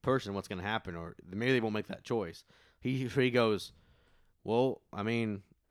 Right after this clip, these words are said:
it was nice knowing you in a way without telling he's gonna die." And he goes, "So, tell me who, who, um, who hired you?" He goes, and then he goes, "This is the best part of the movie, in my opinion." He goes,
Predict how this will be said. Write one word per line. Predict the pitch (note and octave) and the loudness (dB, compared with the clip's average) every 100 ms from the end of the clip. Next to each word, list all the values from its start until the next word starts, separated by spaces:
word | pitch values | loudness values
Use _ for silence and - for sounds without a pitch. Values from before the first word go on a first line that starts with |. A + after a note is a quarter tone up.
| - | -12
it | |
was | G#2+ G2+ | -6 -6
nice | G2 G2 G2 | -4 -6 -4
knowing | G#2+ G#2 | -4 -4
you | F#2+ | -4
in | F#2 | -4
a | |
way | F2 F2+ F#2 | -4 -4 -4
without | F#2 F2+ F2+ | -4 -6 -6
telling | G2+ F#2+ | -4 -6
he's | F2+ | -6
gonna | F2+ | -8
die." | E2+ G#2 G#2+ | -4 0 0
And | |
he | G#2 | -2
goes, | G2+ G#2 F#2 F2+ _ _ _ _ _ | -2 0 -2 -6 _ _ _ _ _
"So, | - C3+ C#3 E3+ - | 4 6 6 4 0
tell | E3 F3+ | 2 4
me | C3+ | 4
who, | A#2 B2+ - - - _ _ - | 2 0 -2 -20 -20 _ _ 0
who, | C#3+ C#3 B2+ | 2 2 2
um, | B2 A#2 G2 F2+ _ _ _ _ - | 4 2 2 -6 _ _ _ _ -2
who | C#3+ | 4
hired | C#3+ C3+ | 4 4
you?" | G#2 | 2
He | |
goes, | A2 F#2+ E2 _ _ _ | 0 -2 -4 _ _ _
and | - A2+ | -6 -4
then | |
he | A#2 | -2
goes, | A2+ G#2+ G2 | 0 -2 -4
"This | E2+ G#2 | -6 -6
is | |
the | A2+ | 0
best | A2+ G#2+ | 0 2
part | A2+ | 2
of | G2+ | 0
the | |
movie, | F#2+ F2+ | 0 -2
in | |
my | F2+ | -2
opinion." | E2+ B2+ A2 | -4 -4 -4
He | G#2 | -2
goes, | F#2+ | -2